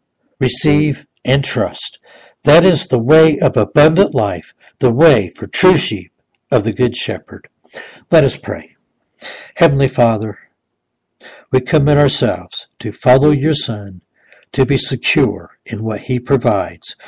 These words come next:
to honor the life he gave for us as we give freely of ourselves for others. We pray this in Jesus' name.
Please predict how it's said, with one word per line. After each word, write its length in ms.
to 200
honor 320
the 160
life 460
he 140
gave 380
for 240
us 280
as 240
we 160
give 280
freely 560
of 140
ourselves 540
for 220
others. 500
We 100
pray 260
this 320
in 80
Jesus' 540
name. 300